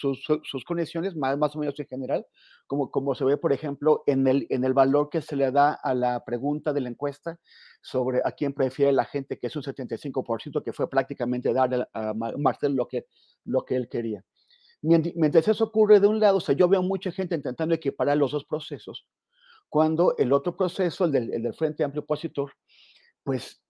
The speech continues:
toda la gente que se ha salido, ha salido mal. O sea, todos han, unos no, de, de plano como Lili Telles no le quisieron entrar porque se dieron cuenta de que era una simulación.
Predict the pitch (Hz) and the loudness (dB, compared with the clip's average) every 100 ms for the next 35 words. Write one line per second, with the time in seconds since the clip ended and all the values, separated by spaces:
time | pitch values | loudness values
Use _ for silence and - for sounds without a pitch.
0 | _ 180 190 190 143 - 175 175 170 120 | _ 8 8 6 2 -2 -8 -8 -8 -6
1 | 151 - 170 160 165 156 160 165 160 226 | -6 -4 -2 2 2 2 0 0 2 -2
2 | 277 _ _ _ _ _ _ _ _ _ | -2 _ _ _ _ _ _ _ _ _
3 | - 143 - 214 - 214 196 185 208 226 | -6 -2 4 4 4 0 2 2 2 0
4 | 214 - 156 170 160 139 139 135 135 - | -4 -8 -2 -2 0 -2 -2 -4 -4 -2
5 | 170 185 160 127 156 165 165 165 156 143 | -4 -4 -6 -6 -2 -4 -2 -4 -4 -4
6 | 165 160 127 165 147 139 160 165 127 - | -6 -4 -6 -4 -6 -6 -8 -6 -8 -6
7 | - 120 143 151 135 135 151 117 101 104 | -4 -2 -2 -4 -6 -2 -4 -2 -4 -4
8 | 107 117 101 95 - | -8 -12 -16 -16 -16